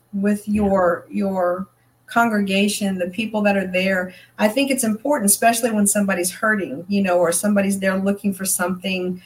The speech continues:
Speaker 1: um, to learn more about God, to, to guide them the right way.
Speaker 2: Yeah.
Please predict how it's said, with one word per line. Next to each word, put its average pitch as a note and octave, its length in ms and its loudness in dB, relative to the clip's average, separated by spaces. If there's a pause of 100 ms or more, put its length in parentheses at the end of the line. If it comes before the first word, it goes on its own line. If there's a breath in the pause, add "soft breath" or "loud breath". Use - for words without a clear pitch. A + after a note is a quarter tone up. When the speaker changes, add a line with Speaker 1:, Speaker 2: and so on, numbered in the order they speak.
(260 loud breath)
Speaker 1:
um, F3+ 500 2
to A3 140 2
learn A3 240 6
more G3+ 180 8
about G3 300 2
God, F3+ 420 4
to, F#3+ 180 -8 (260)
to G3 180 -2
guide F#3+ 240 4
them G3+ 100 2
the G3+ 100 0
right G3+ 260 2
way. G#3 500 -2 (340 soft breath)
Speaker 2:
Yeah. D#2+ 140 -10